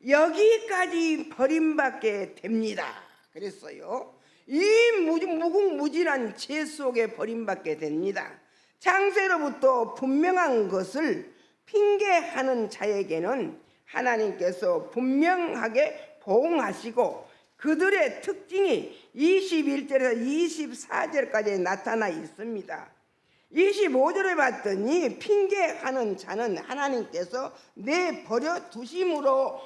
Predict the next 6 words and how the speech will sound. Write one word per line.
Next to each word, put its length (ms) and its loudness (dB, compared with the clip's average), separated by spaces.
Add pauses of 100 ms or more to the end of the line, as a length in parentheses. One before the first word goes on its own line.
(380)
이런 480 4 (100)
엄청난 1040 2 (100)
악을 540 -4
더 480 2 (1120)
범하고 800 -6
있습니다. 640 -20